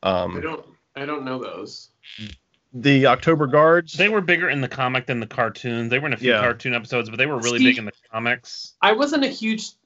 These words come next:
Speaker 2: I wasn't hugely hooked into G I Joe because of the cartoon either. Like, I,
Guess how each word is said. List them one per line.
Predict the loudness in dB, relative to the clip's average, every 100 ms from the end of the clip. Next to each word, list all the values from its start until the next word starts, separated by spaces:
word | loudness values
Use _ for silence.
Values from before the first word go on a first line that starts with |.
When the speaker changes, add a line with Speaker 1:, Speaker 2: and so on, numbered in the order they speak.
| -10
Speaker 2:
I | -6
wasn't | -6 -6 -8
hugely | -6 -6 -6 -4 -4
hooked | -2 -6 -4
into | -4 -4
G | -4 -2
I | 0
Joe | 0 -2
because | -4 -6
of | -6 -8
the |
cartoon | -6 -4 -4 -4 -4 -4 -4
either. | -6 -6 -12 -16 _ _ _ -6
Like, | -2
I, | 2 2